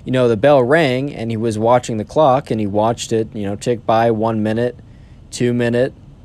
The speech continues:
three minutes, four minutes, all the way to five minutes until Mister Davenport eventually kinda stumbled on in. And Drew was pretty, like, you know, surprised 'cause Mister Davenport, while always being on time and never early,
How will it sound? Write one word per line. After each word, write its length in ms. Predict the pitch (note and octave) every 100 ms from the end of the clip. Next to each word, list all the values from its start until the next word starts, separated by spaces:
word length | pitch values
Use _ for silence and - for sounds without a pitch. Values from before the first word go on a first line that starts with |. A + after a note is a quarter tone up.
| - - - -
three 300 | - B2 C3+
minutes, 440 | B2+ B2 B2+ D3 -
four 320 | - C3+ C3
minutes, 280 | C3 C3+ -
all 180 | C#3
the 80 | E3+
way 140 | F#3+ F3+
to 100 | C#3
five 560 | - C#3+ C#3+ E3 D3+
minutes 540 | B2+ B2+ D#3 A3 - -
until 260 | C#3+ C3+ D#3+
Mister 300 | D#3 D3 -
Davenport 680 | C3 C#3 C3 C3 B2 C3 C3
eventually 460 | A#2 A#2 A2 A#2+
kinda 240 | A2 A#2 G#2
stumbled 460 | - A2 G2+ G#2+
on 200 | G#2+ A2
in. 300 | D#3 F#3 G2+ - - - -
And 240 | - D#3 D#3
Drew 220 | B3 D#4
was 160 | A#3+
pretty, 280 | - G3+ E3+
like, 300 | D3+ C#3 A#2+
you 80 | C3
know, 100 | A#2+
surprised 600 | A#2 - E3+ E3 D#3+ D3+
'cause 100 | C#3
Mister 240 | C3+ -
Davenport, 540 | B2 B2+ A#2+ A#2 B2+ B2
while 240 | B2 A#2
always 260 | A2+ B2+ A2
being 300 | G#2 B2 A#2
on 320 | - F3 G3
time 340 | D3 B2 B2
and 80 | A2
never 220 | A2+ G#2+
early, 460 | A2+ C#3 D3 B2 A#2